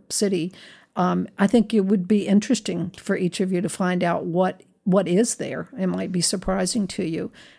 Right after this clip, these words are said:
Um, and lastly, in terms of engaging a death doula, um, as I said, most people, this is a, a profession, um, and most people are going to charge for that. So, um, I think that the planning is, is valuable for a person at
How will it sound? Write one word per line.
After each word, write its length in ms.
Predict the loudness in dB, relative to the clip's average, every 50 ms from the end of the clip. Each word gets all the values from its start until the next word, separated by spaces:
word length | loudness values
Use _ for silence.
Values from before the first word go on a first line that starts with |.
| _ _ -4
Um, 420 | -2 0 0 0 0 -2 -4 -4 -4
and 260 | -2 0 0 2 2
lastly, 380 | 2 2 0 0 0 0 0 0
in 100 | 0 0
terms 300 | 0 0 0 0 0 -2
of 100 | -2 -2
engaging 720 | -2 -2 -2 0 0 2 2 2 2 2 0 0 0 0
a 60 | -2
death 320 | -2 -4 -4 -4 -8 -6
doula, 420 | -6 -4 -2 -2 -2 -2 -2 -4 -6 -12 -20 -20 -20 _ _ _ -4
um, 260 | -2 -2 0 -2 0
as 180 | 0 0 0 0
I 80 | 0
said, 420 | -2 0 0 2 2 0 0 0 -2
most 220 | -2 -2 -2 0
people, 560 | 0 0 0 0 0 0 0 0 0 -4 -8 _
this 320 | -10 -4 -2 0 0 2 0
is 160 | 0 2 2
a, 160 | 0 0 0 -4
a 180 | -2 -2 -2 -2 -6 _ -10 0
profession, 580 | 0 2 2 4 0 0 0 -4 -8 -8 -10 -10 _ -20 -14 -8
um, 400 | -6 -4 -4 -2 -4 -4 -6 -4 -2
and 240 | -2 0 2 2
most 260 | 2 2 0 0 0 0
people 340 | -2 -2 0 0 0 0
are 200 | 0 0 0 -2
going 300 | -2 -2 -4 -2 -2 -2
to 80 | -2 -4
charge 380 | -8 -4 -2 0 2 2 0 -2
for 140 | -6 -6
that. 360 | -6 -6 -8 -8 -8 -10 -8 -4
So, 460 | -2 0 2 4 4 4 2 2 -2 -6 -18 -20 -20 -20 -20 _ -4
um, 240 | -2 0 0 0 0
I 160 | 2 2 2 2
think 380 | 4 2 2 2 0 -2 -2
that 180 | -2 -2 -2 -2
the 60 | -6
planning 680 | -6 -2 -2 2 4 4 4 4 2 2 -2 -4 -6 -4
is, 320 | -2 -2 -2 -2 -6 -12 _ -2
is 240 | -2 0 0 0 0
valuable 520 | 0 2 2 4 2 2 2 0 -2 -4
for 220 | -4 -4 -2 -2 -2
a 60 | -2
person 440 | -2 -4 -4 -4 -2 -2 -2 -2 -2
at 180 | -4 -6 -8